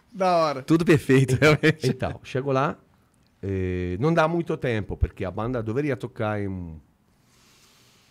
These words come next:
Speaker 3: uma hora, <coughs> uma hora e meia mais. Está Beto e o Axel Kruger, dois técnicos da banda, está no camarim, né? <coughs> Chuva incrível.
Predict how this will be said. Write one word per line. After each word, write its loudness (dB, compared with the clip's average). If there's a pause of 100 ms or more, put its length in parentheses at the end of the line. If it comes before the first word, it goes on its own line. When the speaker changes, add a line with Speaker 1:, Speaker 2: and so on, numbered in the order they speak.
(100)
Speaker 3:
uma -2
hora, -2 (300)
<coughs> -20
uma 0
hora 2
e 0
meia -4
mais. -12 (840)
Está -6 (100)
Beto -2 (420)
e -4 (140)
o -2
Axel -8
Kruger, -12 (240)
dois -2
técnicos -10
da -10
banda, -12
está -16 (520)
no -20
camarim, -6
né? -2 (500)
<coughs> -20
Chuva -12 (880)
incrível. -8